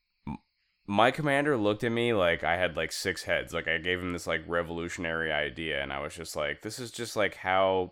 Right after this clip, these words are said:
this is how things are supposed to operate." I mean, like, the guy just, like,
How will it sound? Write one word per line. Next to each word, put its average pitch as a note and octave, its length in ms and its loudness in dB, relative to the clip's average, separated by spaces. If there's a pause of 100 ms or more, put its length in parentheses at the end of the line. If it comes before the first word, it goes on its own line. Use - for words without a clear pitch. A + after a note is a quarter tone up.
(120)
this A2 200 -4
is A#2+ 160 -6
how G#2 460 2
things G2 360 -4 (120)
are F2 80 -6
supposed G#2 440 -6
to D2 80 -6
operate." C#2+ 520 -2
I D2 60 -2
mean, E2+ 120 -4
like, E2+ 160 -4
the F2 60 -12
guy A2+ 300 8
just, A2 240 0
like, F#2+ 320 4